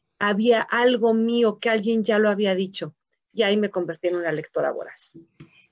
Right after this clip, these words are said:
Y realmente lectora, lectora, lectora, pues ya profesional, pues a partir de los estudios, ¿no?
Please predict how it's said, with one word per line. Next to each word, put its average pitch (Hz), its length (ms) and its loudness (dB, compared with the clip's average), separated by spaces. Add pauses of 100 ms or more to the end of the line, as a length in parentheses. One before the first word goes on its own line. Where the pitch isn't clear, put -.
(280)
Y 208 160 2
realmente 269 920 2
lectora, 190 520 0
lectora, 185 420 0
lectora, 202 520 0
pues 160 140 -2
ya 151 140 -2
profesional, 180 760 0
pues 170 160 -4
a 151 100 -4
partir 151 260 -6
de 165 120 4
los 170 180 0
estudios, 202 600 -2
¿no? 247 180 -2